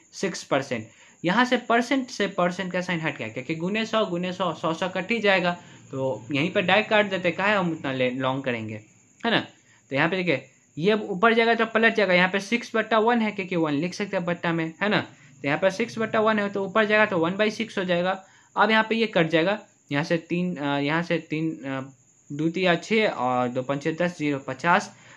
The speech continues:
और बट्टा में नौ, यानी पचास बट्टा नौ। इसको आप तोड़ देंगे तो इतना आ जाएगा,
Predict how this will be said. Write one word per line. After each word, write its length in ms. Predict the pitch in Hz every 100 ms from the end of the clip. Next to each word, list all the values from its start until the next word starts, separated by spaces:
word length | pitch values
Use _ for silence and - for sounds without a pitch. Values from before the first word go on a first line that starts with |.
| -
और 60 | 127
बट्टा 320 | 131 127 156
में 220 | 151 135
नौ, 300 | 131 120 - - _ _ 131
यानी 200 | 131 143
पचास 420 | 143 143 190 185
बट्टा 260 | 170 175 165
नौ। 280 | 135 117 - _ -
इसको 200 | - 185
आप 160 | 175 -
तोड़ 180 | 180 190
देंगे 200 | 190 190
तो 100 | 180
इतना 280 | 170 165
आ 40 | 147
जाएगा, 320 | 143 131